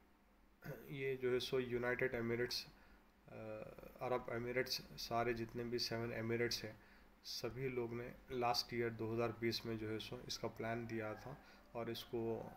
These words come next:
अमल में लाया गया। ये आज उनतीस तारीख से,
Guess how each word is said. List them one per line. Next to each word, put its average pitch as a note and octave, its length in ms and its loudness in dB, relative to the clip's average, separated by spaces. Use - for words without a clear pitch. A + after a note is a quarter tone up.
अमल A#2 240 0
में B2+ 140 2
लाया A2+ 320 4
गया। A2+ 240 0
ये A#2 380 -2
आज A2+ 300 -4
उनतीस A2 480 -4
तारीख G#2+ 280 -2
से, - 180 -6